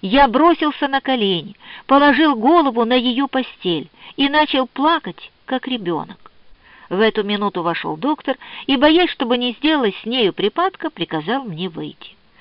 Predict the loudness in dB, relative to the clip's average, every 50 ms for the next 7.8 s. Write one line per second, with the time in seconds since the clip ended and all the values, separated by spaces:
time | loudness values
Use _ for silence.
0 | -20 -20 -20 -14 -2 0 2 2 2 0 0 0 0 0 0 0 -2 -4 -2 -2
1 | -2 -2 0 2 2 2 2 0 -2 -6 _ -18 -20 -20 _ _ _ _ _ _
2 | _ -6 -6 -2 0 0 0 2 0 0 -2 -2 -2 -2 -2 0 0 0 0 -2
3 | -4 -6 -8 -6 -2 0 0 0 0 -2 -4 -4 -2 -2 -2 -2 0 0 -2 -2
4 | -4 -2 -2 -2 -2 -2 -4 -10 -12 -14 -14 -10 -8 -8 -6 -6 -8 -12 -14 -20
5 | -20 -20 _ _ _ _ _ _ _ _ _ -10 -10 -8 -8 -6 -6 -6 -6 -8
6 | -10 -12 -14 -18 -20 _ _ _ _ _ _ _ _ _ _ _ _ _ -6 -6
7 | -6 -4 -4 -6 -8 -8 -10 -12 -12 -12 -14 -14 -16 -18 -20 -20